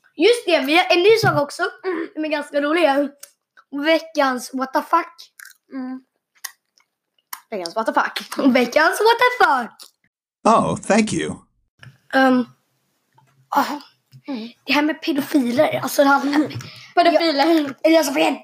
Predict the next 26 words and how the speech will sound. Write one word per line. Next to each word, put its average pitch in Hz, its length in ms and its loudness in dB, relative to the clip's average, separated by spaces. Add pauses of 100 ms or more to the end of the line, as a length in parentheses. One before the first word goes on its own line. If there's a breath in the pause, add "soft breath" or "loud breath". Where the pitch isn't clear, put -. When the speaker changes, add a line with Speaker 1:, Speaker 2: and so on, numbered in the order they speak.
(160)
Speaker 2:
Elias 294 220 -2
har 392 40 2
fel. 392 440 2
Speaker 1:
Elias 277 260 -6
har 262 80 -12
fel. 269 520 -4
Speaker 2:
Elias 254 340 -12
har 302 60 -20
fel. 240 520 -16
Bor 277 220 -16
Speaker 1:
Usch. 294 60 -8
Speaker 2:
under 285 240 -6
sten, 311 480 -4
har 269 120 -2
inga 302 180 -6
ben. 220 540 -10 (380)
Speaker 1:
Har, - 140 -10 (180)
har 277 180 -4
han 277 100 0
inga 269 140 0
ben? 294 420 -6 (360)
Speaker 2:
Nej. 196 320 -20 (1500 loud breath)
Speaker 1:
Aha, 349 440 6
vad 285 140 -18
bra. 403 460 -18
Speaker 2:
Mm. 381 120 -20